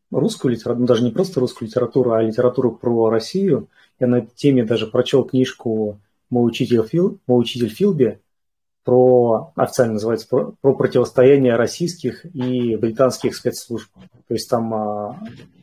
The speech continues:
м, бывший К Г Бшник пишет о своей работе. И в целом мне понравилось. То есть я, я не знаю, начал бы я читать эту книжку, если бы мы с тобой не начали, а, вот эту, э, русская система управления.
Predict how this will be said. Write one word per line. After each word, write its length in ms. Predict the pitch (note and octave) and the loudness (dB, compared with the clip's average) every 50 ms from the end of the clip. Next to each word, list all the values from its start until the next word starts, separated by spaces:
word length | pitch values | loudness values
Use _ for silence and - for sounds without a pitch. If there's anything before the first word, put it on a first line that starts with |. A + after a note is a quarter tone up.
| _ _ _ A#2 | _ _ _ -10
м, 360 | A2 G#2+ G#2 G#2 G#2 G#2 A2 C3+ | -8 -8 -8 -8 -8 -10 -10 -8
бывший 440 | C#3 A#2+ A#2+ C#3 C3 - - C3 | -4 -2 0 0 0 0 0 0
К 100 | - - A#2 | 0 0 2
Г 100 | A#2 B2+ | 2 4
Бшник 460 | A#2+ F#3+ G#3 - - D3 C3 - - | 6 4 4 4 2 0 0 0 0
пишет 320 | - D#3 C#3+ - - - | 0 0 0 0 -2 0
о 160 | A#2+ A#2 A#2 A2+ | 2 2 2 2
своей 240 | - - A#2+ A#2 A2+ | 2 0 2 2 2
работе. 460 | A2 A2 G#2 G#2+ G#2+ G#2 - - - _ _ _ _ _ _ _ _ _ _ _ _ - | 2 2 2 0 0 -2 -4 -10 -18 _ _ _ _ _ _ _ _ _ _ _ _ -6
И 80 | B2+ A2+ | -6 -4
в 40 | - | 0
целом 220 | - E3 F3 D#3 | 2 4 6 6
мне 100 | C#3 B2 | 6 4
понравилось. 420 | - C3 C3 C#3+ - - - - | 4 4 4 4 4 4 2 -2
То 80 | - A#2 | -4 -6
есть 160 | G#2 - - B2+ | -6 -4 -2 0
я, 120 | A#2 A2+ | 0 2
я 340 | A#2 A#2 A#2+ A#2+ A#2+ C3 B2+ | 0 0 0 2 4 4 4
не 100 | A#2+ A#2+ | 2 2
знаю, 240 | A2+ C3 C3 A#2+ A2+ | -2 -2 -2 0 0
начал 280 | A#2+ B2 A#2+ - A#2+ G#2+ | -2 -2 -4 -4 -6 -4
бы 120 | A2+ A2+ | -4 -4
я 80 | A2+ A2 | -4 -4
читать 280 | - - B2+ A#2 - | -4 -4 -4 -4 -4
эту 140 | - - G#2 | -8 -16 -12
книжку, 300 | - B2+ A2+ - - - | -10 -8 -10 -8 -6 -8
если 160 | G#2+ - - A2+ | -6 -6 -6 -6
бы 60 | A2 | -6
мы 60 | A#2 G#2+ | -6 -6
с 40 | - | -6
тобой 180 | - G#2+ A2 A2 | -6 -4 -4 -4
не 80 | A2+ | -4
начали, 680 | A#2 A#2 A2 - - - G#2+ G#2+ G#2+ G#2 G#2 G#2+ G#2 - _ _ - - _ _ _ _ _ - | -4 -4 -4 -6 -6 -8 -6 -2 -2 -2 -2 -2 -4 -8 _ _ -20 -20 _ _ _ _ _ -4
а, 500 | A2 G#2+ G#2+ G#2 G#2 G#2 G#2 G#2 G#2 G2+ | -2 0 0 0 0 0 0 0 -2 -2
вот 180 | G2+ G2+ - | -4 -4 -2
эту, 400 | F3 F#3+ F#3 C#3 A#2+ G#2 G2+ - _ D#3 | -2 0 2 2 2 2 0 -4 _ -10
э, 240 | D3 C3 A2+ A2 G#2+ - _ - | -8 -6 -6 -8 -10 -12 _ -6
русская 600 | A#2 A#2 A#2+ A2+ - - - A2+ G#2+ G#2 G2+ G2+ G2+ - - | -2 -2 -2 -2 -2 -2 0 0 2 2 0 -2 -6 -10 -16
система 460 | - - G#2+ - - - A#2 G#2+ G#2+ | -14 -14 -14 -6 -2 -2 0 0 0
управления. 760 | G#2+ G#2 - - A#2 - C#3+ F3 G3 D#3+ B2 G#2+ G2+ G2+ G#2 | -2 -2 0 0 2 4 4 4 4 4 2 0 0 -4 -8